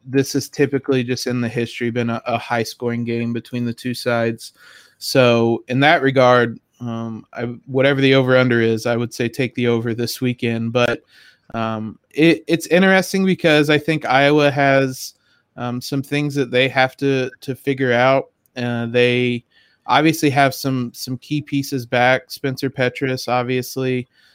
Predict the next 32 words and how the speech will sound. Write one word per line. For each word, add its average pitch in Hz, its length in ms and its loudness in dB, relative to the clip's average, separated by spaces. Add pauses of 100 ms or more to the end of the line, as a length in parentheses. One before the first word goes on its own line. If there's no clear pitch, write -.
(180)
uh, 113 120 -8
Tyler 131 320 2
Goodson 123 520 -2
are, 123 300 -2
are 123 160 -2
both 127 320 0 (100)
great 127 340 0
anchors 123 460 -2
to 117 80 -4
have. 120 360 0
We 123 120 -4
talked 123 300 -4
about 120 240 -4
having 120 480 -4 (540)
good 127 120 0
offensive 123 520 0
and 117 120 -2
defensive 120 480 -4
lines. 117 520 -2
So, 120 360 0 (520)
uh, 110 380 -8 (260)
both 147 200 6
sides 135 440 2
have 120 600 2 (300)
a 123 80 -4
lot 123 220 2
of 120 120 0
anchor 123 380 -4
pieces 120 480 -8
like 120 280 -6
that 117 380 -2 (440)
that 120 520 2